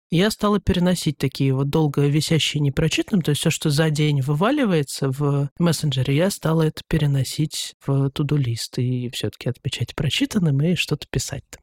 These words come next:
типа, «Я тебе в течение недели к тебе вернусь». Что-нибудь такое.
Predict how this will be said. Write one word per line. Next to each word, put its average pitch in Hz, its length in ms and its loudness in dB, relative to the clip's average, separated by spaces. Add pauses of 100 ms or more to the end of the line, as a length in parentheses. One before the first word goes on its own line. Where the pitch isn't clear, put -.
типа, - 320 -14
«Я 147 100 0
тебе 139 340 -4 (180)
в - 100 -14
течение 196 420 2
недели 165 440 2
к - 100 -14
тебе 139 240 -2
вернусь». 113 540 -4 (200)
Что-нибудь - 300 -6
такое. - 280 -10